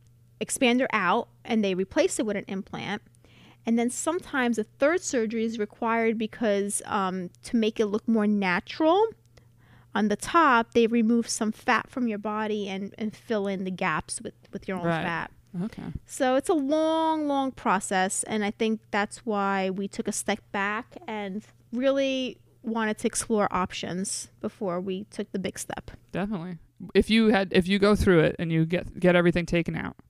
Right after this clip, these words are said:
Speaker 2: and say you do get an implant back in, do you think you'd go same size?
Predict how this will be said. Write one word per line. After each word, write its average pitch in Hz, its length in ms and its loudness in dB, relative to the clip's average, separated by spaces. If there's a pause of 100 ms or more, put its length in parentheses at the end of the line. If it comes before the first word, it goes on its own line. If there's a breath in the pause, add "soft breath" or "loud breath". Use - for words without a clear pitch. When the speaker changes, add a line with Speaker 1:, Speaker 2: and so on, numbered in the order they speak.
(140)
Speaker 2:
and 160 80 -4
say 165 140 6
you 160 80 6
do 170 140 8
get 165 100 6
an 151 60 -2
implant 160 340 0
back 156 220 0
in, 165 240 2
do 160 80 -4
you 147 40 0
think - 160 -4
you'd 156 120 -2
go 160 100 4
same 151 260 0
size? 139 460 -4